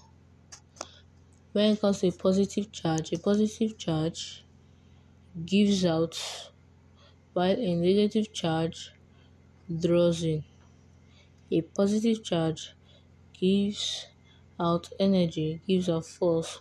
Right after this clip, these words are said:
pushes, while a negative charge draws. So now, what that means is that for there to be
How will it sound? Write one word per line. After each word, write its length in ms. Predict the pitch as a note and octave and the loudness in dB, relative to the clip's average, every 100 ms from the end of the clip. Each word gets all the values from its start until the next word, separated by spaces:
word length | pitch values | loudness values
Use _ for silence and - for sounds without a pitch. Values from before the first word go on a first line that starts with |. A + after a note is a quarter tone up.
| - | -14
pushes, 800 | - G#3 - F3 G#3+ B3+ - - _ _ _ _ _ _ _ _ G3 F#3+ - _ _ _ _ _ _ - | -4 -4 -2 -2 -2 -4 -8 -20 _ _ _ _ _ _ _ _ -18 -18 -20 _ _ _ _ _ _ -2
while 140 | F#3 | 2
a 160 | F3+ E3+ | 2 2
negative 540 | F3+ F#3 F3+ F#3 F3 - - - | 2 2 0 -4 -6 -12 -20 -12
charge 560 | - D#3+ D#3 - - - _ - - _ - D#3+ E3 | -4 -2 -2 -6 -16 -20 _ -20 -20 _ -14 -12 0
draws. 720 | F3 F3+ E3+ D#3 D#3 - - - _ _ _ _ _ - - - _ - _ - - - - - - - - | 4 6 6 2 -4 -14 -18 -20 _ _ _ _ _ -20 -20 -20 _ -20 _ -20 -20 -20 -20 -20 -20 -20 -20
So 580 | - - - F#3 F3 F#3+ | -12 -8 2 4 6 4
now, 480 | G3 E3+ E3 F3+ G#3+ A3 - - - - - - - _ _ - | 4 2 2 2 0 -2 -16 -20 -20 -20 -20 -20 -20 _ _ -2
what 240 | E3+ E3+ | -2 0
that 140 | F#3+ | 4
means 800 | G#3+ G#3+ A3 A#3+ C#4 D4+ - - - - - - - - - _ | 6 6 6 6 4 0 -10 -14 -18 -20 -20 -20 -20 -20 -20 _
is 200 | G3+ G3+ | -2 0
that 180 | G3 F#3+ | 0 -2
for 260 | - F#3 - - | 0 -4 -4 -2
there 240 | A3 A3+ | 2 2
to 360 | A3+ - - G3 | 0 -6 -4 -2
be 400 | G3 G3 G#3 | 2 4 2